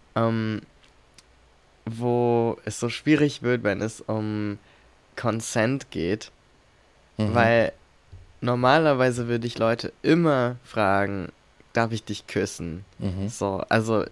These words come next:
Speaker 1: egal, ob's jetzt Küssen ist oder Umarmen oder, also Umarmen,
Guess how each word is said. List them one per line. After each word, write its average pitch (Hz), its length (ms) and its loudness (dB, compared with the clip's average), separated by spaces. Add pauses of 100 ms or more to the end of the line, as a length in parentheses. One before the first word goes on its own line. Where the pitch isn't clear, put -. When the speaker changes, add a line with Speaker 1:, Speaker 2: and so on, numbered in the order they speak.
(140)
Speaker 1:
egal, 110 340 4
ob's 95 160 0
jetzt - 220 -6
Küssen 175 400 0
ist 120 280 -2
oder 101 320 0
Umarmen 131 680 0
oder, 104 360 0 (340)
also 104 160 -6
Umarmen, 101 540 -2